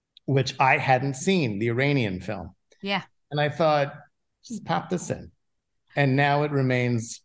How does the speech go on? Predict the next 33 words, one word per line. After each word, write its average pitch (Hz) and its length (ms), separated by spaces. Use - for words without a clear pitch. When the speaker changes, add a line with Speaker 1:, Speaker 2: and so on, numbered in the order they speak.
Speaker 1:
the 139 100
three 147 300
of 120 100
our 113 320
kind 131 220
of 113 60
favorite 113 360
movie. 107 460
Like, 131 280
these 190 300
are 185 80
those 139 400
risks 147 520
that 143 160
I'm 131 300
encouraging 160 760
more 165 200
people 165 300
to 160 100
take. 160 340
It's 135 160
why 156 120
festivals 156 640
are 151 100
important, 147 720
to 131 100
go 117 200
discover 139 580
things, 131 600
right? 120 240
Speaker 2:
Yeah. 190 460
Speaker 1:
Um, 120 600
so 135 600